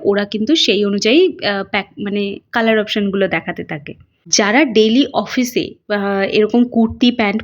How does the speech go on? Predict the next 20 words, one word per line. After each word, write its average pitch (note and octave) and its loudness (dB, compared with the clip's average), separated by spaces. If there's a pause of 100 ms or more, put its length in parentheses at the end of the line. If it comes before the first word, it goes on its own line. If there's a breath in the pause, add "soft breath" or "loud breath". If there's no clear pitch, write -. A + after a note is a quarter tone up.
পরে F#3 0
যাও, F#3 0
তারা G3 -4
অবশ্যই A3+ 2
করে A#3 2
এখানে G#3+ -2
ভিজিট F#3 -4
করতে - -6
পারো। F3+ -2
এই G#3 2
দেখো, G3 -2
আমি F#3 -2
একটা G3+ -4
সেট A3+ 0
তোমাদেরকে G#3 0
দেখাচ্ছি। G#3 -4
এটা G#3+ -2
হচ্ছে A3 0
স্ট্রেট G3+ -2
প্যান্টটা, F#3 -2